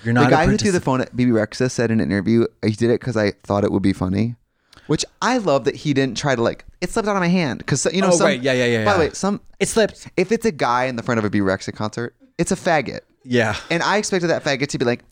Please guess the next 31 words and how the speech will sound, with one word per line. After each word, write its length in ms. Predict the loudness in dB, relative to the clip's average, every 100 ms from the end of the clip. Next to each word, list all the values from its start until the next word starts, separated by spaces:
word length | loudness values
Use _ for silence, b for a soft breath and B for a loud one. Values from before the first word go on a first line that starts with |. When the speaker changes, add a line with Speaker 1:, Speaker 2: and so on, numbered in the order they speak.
| -4
Speaker 2:
"I 40 |
was 120 | -2
just 100 | 0
trying 120 | -2 -2
to 60 |
get 100 | 0
her 60 | 0
to, 60 |
like, 160 | 0 -2 _ _ _ -6
get 140 | -2
me 60 | 0
her 80 | 0
Snapchat." 400 | -2 -4 -6 -4
Speaker 1:
I 80 | -4
went, 220 | -4 -8 -2
Speaker 2:
He 80 |
was 80 | 2
Speaker 1:
"What?" 120 | 2 0
Speaker 2:
like, 80 | -2
"I 100 | 0
thought 120 | 2
it'd 120 | 0
be 80 | -2
funny." 360 | -2 -2 -2 0
Speaker 1:
<laughs> 280 | 0 0 0
Speaker 2:
At 180 | 0 0
least 380 | 2 2 2 0
he's 200 | 0 0
being 200 | -2 0
honest. 580 | -2 0 0 -2 -6 -6
Speaker 1:
What? 140 | -6